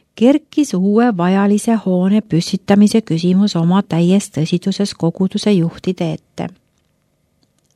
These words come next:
Esimeses järjekorras oli vaja suuremat krunti. Sellekohasele ühispalvele juhataski issand Narva maantee lähedal Jõe tänaval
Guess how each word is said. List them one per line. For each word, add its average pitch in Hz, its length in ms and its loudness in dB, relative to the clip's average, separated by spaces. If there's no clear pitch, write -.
Esimeses 202 640 2
järjekorras 226 640 2
oli 175 280 0
vaja 226 300 4
suuremat 208 520 0
krunti. 170 600 -6
Sellekohasele 180 1080 2
ühispalvele 180 800 0
juhataski 208 760 0
issand 170 440 -4
Narva 190 360 0
maantee 180 540 0
lähedal 175 580 -4
Jõe 214 420 2
tänaval 175 520 0